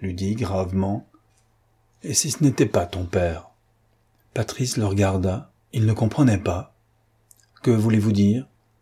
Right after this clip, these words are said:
Je veux dire que la certitude n'existe pas, que le doute, s'il s'appuie sur des apparences ou même sur des présomptions, n'est fortifié d'aucune preuve. Et d'autre part, songe à ton dégoût, à ta répugnance, car enfin,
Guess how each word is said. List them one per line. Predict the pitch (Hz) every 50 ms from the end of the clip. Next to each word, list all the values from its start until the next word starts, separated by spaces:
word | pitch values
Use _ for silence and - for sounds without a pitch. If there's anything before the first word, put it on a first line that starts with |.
| _ _ _ _ _ _ _ _ _ _ - _ -
Je | - - 139
veux | 123 127 117
dire | 139 151 151 143
que | - -
la | 110 101
certitude | - - - 113 - - 117 104 - 143 135 123
n'existe | 120 113 107 127 143 - - 160
pas, | 147 - 139 123 143 - _ _ _ _ _ _ -
que | 110
le | 101 107 107
doute, | 104 117 139 156 151 - - - -
s'il | - - 104 98
s'appuie | - 107 101 - - 110 98
sur | - 104 98
des | 98 95 92 101
apparences | 95 - 117 101 110 120 131 143 135 -
ou | 233 190
même | 123 110 104 104 123 127
sur | 117 - 123 107
des | 101 104
présomptions, | 101 - 123 113 107 117 113 110 - - - 147 156 151 - - - - _ -
n'est | 117 107
fortifié | 101 - 120 98 - - 120 104 - 160 160
d'aucune | 139 135 127 - 143 139 131
preuve. | - - 135 131 131 131 127 127 - - _ _ _ _ _ _ _ -
Et | 95
d'autre | 90 101 98 98 - -
part, | 104 - 135 131 139 139 139 - - - -
songe | - - - 101 98 90 98
à | 92
ton | 92 - 107 104
dégoût, | 104 110 127 127 127 139 135 139 131 - - _
à | - 117
ta | - - 90
répugnance, | 90 110 104 104 156 139 143 147 139 139 135 123 104 - - - - - - - - _ _ -
car | 139 117 110
enfin, | 123 117 104 - - 123 113 107 104 101